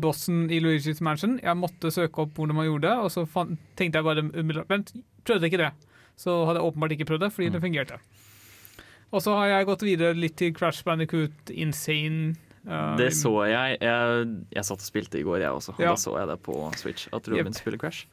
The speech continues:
Speaker 1: Eh, jeg er stuck på samme level. Jeg har sikkert hatt sånn ti forsøk på det. Så, men forhåpentlig så kan jeg komme meg videre snart.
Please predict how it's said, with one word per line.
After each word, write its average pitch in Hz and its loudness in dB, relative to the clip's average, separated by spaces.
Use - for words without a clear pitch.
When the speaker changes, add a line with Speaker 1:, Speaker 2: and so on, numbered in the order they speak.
Speaker 1:
Eh, 180 6
jeg 185 6
er 202 0
stuck 240 0
på 233 -2
samme 208 2
level. 180 2
Jeg 190 6
har 190 4
sikkert 180 0
hatt 175 -2
sånn 165 0
ti 170 -2
forsøk 156 0
på 147 -2
det. 139 -4
Så, - -4
men 180 -2
forhåpentlig 196 0
så 202 -4
kan 202 2
jeg 196 0
komme 170 0
meg 165 0
videre 156 0
snart. - -10